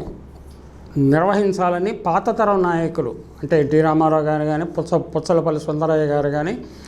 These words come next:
లేకపోతే కాంగ్రెస్ నాయకులు కూడా కొన్ని ఆదర్శాలను, ఆశయాలను ఆధారంగా రాజకీయాలు నడిపించారు. ఇప్పుడు అవకాశవాదం తప్ప మరే వాదము లేదు. అది చంద్రబాబు గారు చెప్పారు కదా, there is,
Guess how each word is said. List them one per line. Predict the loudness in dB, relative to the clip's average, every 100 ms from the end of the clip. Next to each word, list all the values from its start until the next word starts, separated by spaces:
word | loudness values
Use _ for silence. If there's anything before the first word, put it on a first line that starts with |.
| -2
లేకపోతే | 0 2
కాంగ్రెస్ | 0 0 0 0 -2 -2
నాయకులు | 0 0 0 -2
కూడా | 0 0 0
కొన్ని | 0 0 2
ఆదర్శాలను, | 2 2 0 -2 0 2 2 0 -2 -4 -6 -4 -4 -4 -8 -6
ఆశయాలను | -4 -2 2 4 4 2
ఆధారంగా | 0 2 2 0 0
రాజకీయాలు | 2 0 0 -2 -2 0
నడిపించారు. | -2 -2 -4 -4 -8 -14 -16 -8 -4
ఇప్పుడు | 0 2
అవకాశవాదం | 2 2 2 0 0 0 0 0 -2
తప్ప | -2 -2 0
మరే | 0 0 0 0 0 0 0 0
వాదము | 2 4 2 0 0 0
లేదు. | 0 0 0 -2
అది | -2
చంద్రబాబు | -4 -4 -2 0 0 0
గారు | -2
చెప్పారు | -4 -4 -4
కదా, | -2 -4
there | 0 0
is, | 0